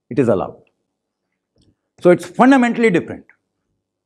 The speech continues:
Ganit and formal mathematics is not just a question of some word like chap or cone or some concept. It's fundamentally different because you are doing something which is disallowed.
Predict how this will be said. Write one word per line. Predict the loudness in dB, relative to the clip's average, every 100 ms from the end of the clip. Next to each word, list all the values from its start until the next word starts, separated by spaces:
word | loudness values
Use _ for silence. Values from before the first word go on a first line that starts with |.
| _ _ _ _ _
Ganit | 0 0 2
and | 0
formal | 2 0 0
mathematics | -2 -2 -2 -4 -2
is |
not | 0 0
just | -2 -2
a |
question | -4 -6 -2 -2
of | 0
some | 0 2
word | 2 2 2
like | 0 -2 0
chap | 2 2 0
or | -6 -4
cone | -4 -4 -4
or | -4 -6 -10 _ _ _
some | -6 -4 -4 -8 -12 -16 -18 -20 -20 _
concept. | -6 -4 -4 -4
It's | -8 -14
fundamentally | 0 2 4 2 2 0 -2
different | -4 -14 -20 _ _ _ _ _ _ _ _ _ _ _ _ _ _ _ _ _
because | -2 2 2
you | 0
are | 0
doing | 2 2
something | -2 -2 0 -2
which | -2 -4
is | -4
disallowed. | -2 -2 0 -2 -6